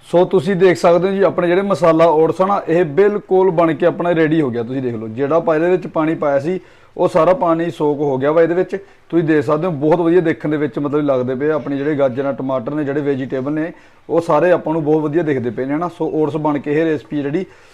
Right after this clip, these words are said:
ਬਹੁਤ ਵਧੀਆ ਬਣ ਗਈ ਆ ਹਨਾ। ਆਪਾਂ ਚਾਲੀ ਗ੍ਰਾਮ ਦੇਖੋ ਓਟਸ ਪਾਏ ਸੀ, ਬਾਕੀ ਆਪਾਂ ਇਹਦੇ ਵਿੱਚ ਵੈਜੀਟੇਬਲ ਜਿਹੜੇ ਪਾਏ ਸੀਗੇ ਤਾਂ ਤੁਸੀਂ ਦੇਖ ਸਕਦੇ ਹੋ ਕਿੰਨੇ ਓਟਸ ਬਣ ਗਏ ਹਨਾ। ਸੋ ਇਹ ਆਪਾਂ ਜਿਹੜੀ ਮੀਲ ਆਪਣੀ ਆ ਨਾ ਇਹ ਆਪਾਂ ਇਸ ਤਰ੍ਹਾਂ ਬਣਾਉਣੀ ਆ ਜੀ। ਮਸਾਲਾ ਓਟਸ ਜਦੋਂ ਵੀ ਮੈਂ ਕਿਸੇ ਨੂੰ ਦੱਸਦਾ ਵਾਂ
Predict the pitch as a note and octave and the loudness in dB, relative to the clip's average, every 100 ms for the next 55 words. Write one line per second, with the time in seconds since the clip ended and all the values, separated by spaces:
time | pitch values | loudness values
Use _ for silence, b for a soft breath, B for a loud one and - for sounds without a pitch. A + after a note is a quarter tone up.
0 | b A#2+ B2+ D3+ F3 F3+ D#3+ E3+ D#3+ C3+ | b -6 -2 2 2 2 2 2 2 0
1 | B2+ D#3+ E3+ E3+ F#3 F#3 F3+ D3+ F3+ F3+ | 0 0 2 0 0 0 2 2 2 2
2 | E3 D#3 D#3 C#3+ D#3 D3 D3 D3 C#3+ D#3+ | 0 -2 -2 0 0 -2 -4 -2 -2 -2
3 | D3 D#3+ C#3+ D3 E3 D#3+ D3+ C#3 C#3 C#3+ | -2 -4 -4 -2 -2 -2 -2 -2 -2 -2
4 | C#3+ C#3+ D3 D3+ B2 A#2 C3 E3+ E3+ B | -2 -4 -4 -4 -6 -8 -4 -2 -2 B
5 | B B D#3+ D3 D#3+ D#3 D3 E3 F3+ E3 | B B -8 -4 0 0 2 0 0 0
6 | D3+ D3+ D3 D#3 C#3+ A#2 G#2+ B2+ E3 E3 | 0 0 0 -2 -6 -6 -8 -6 -6 -8
7 | b b b - D#3+ D#3+ F3+ F3+ F3 E3 | b b b -2 0 4 4 4 2 0
8 | D#3 F#3 F#3 E3 D#3 D3+ D3+ D3+ D3+ F3+ | 0 -2 0 2 2 0 0 -2 -2 -2
9 | F3 - C#3+ D#3 F3 - D#3 D3 - D3 | -4 -10 -2 2 2 2 -2 -2 -2 0
10 | D3 E3 C#3+ A#2 A2+ C3+ D3 C#3 C#3 C3+ | 0 -2 -4 -6 -6 -6 -2 0 0 -2
11 | C#3 C3+ D3 F3+ F3 D#3 D3 D#3+ C#3+ B2+ | -4 -4 -4 -4 -6 -6 -6 -4 -2 -2
12 | C#3+ F#3 | -4 -4